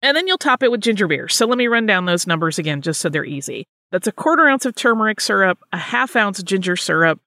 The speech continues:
a half ounce of orange syrup or orange juice, and then you mix those all together and you top it with ginger beer. Very easy. It's still called Artistic Works.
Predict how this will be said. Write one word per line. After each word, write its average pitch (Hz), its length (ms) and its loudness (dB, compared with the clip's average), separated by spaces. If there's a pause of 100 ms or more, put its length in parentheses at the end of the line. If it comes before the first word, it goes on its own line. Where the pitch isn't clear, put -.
(140)
a 202 120 4
half 240 400 0
ounce 202 360 2
of 180 400 2 (120)
orange 254 460 2
syrup 220 380 2 (100)
or 185 240 2
orange 170 440 -2
juice, 247 540 0
and 190 140 0
then 185 180 0
you 175 420 -2 (340)
mix 233 380 -2
those 220 220 2
all 196 140 2
together 175 380 2
and 160 140 -4
you 165 60 -6
top 151 260 -4
it 139 40 -8
with 147 120 -4
ginger 139 280 -10
beer. 180 340 -14 (500)
Very 208 300 2
easy. - 460 -10 (380)
It's 208 180 2
still 262 340 0
called 160 500 -2 (500)
Artistic 170 540 -8
Works. - 400 -12